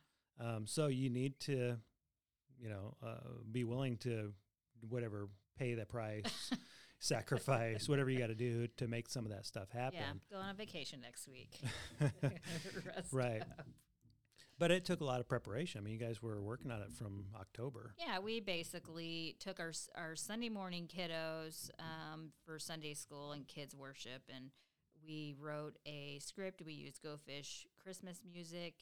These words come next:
Speaker 2: and, um, it actually turned out really well. The kids did a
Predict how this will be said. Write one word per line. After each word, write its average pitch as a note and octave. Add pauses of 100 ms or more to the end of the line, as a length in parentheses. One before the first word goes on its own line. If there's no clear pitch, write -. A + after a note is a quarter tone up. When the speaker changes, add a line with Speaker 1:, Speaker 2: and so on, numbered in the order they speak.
(180)
Speaker 2:
and, C#3+
um, C#3+
it F3+
actually E3+
turned E3
out D3 (180)
really E3+
well. B2+ (100)
The E3
kids D#3+
did E3
a D3